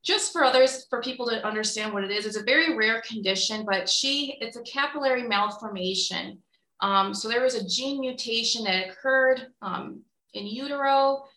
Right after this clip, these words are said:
um, or during conception, basically, and caused this huge,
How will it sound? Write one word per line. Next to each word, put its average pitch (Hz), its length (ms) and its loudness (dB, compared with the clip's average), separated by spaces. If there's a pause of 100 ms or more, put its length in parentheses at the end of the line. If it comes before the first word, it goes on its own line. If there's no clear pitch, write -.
(260)
um, 196 320 2
or 208 120 0
during 208 260 -4
conception, 262 1040 -2
basically, 262 680 -2
and 208 220 -4
caused 262 520 4
this 220 260 -2
huge, 247 480 -6